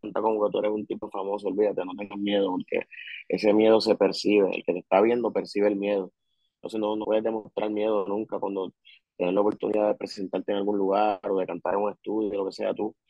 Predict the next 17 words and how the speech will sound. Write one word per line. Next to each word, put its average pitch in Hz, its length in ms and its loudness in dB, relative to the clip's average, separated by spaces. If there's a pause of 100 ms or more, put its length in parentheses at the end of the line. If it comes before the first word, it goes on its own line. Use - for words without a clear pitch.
(240)
siempre 110 320 0
tienes 101 240 -6
que, 107 300 0 (920)
aunque 101 200 0
tengas 117 320 -2
miedo, 127 320 4
no 101 140 -2
lo 110 120 0
demuestres. 95 600 -10
O - 260 -20
sea, 98 160 -10
siempre 110 420 -6
muéstrate 110 560 -2
seguro 104 440 0
de 107 100 2
ti 104 100 -2
mismo. 98 300 -6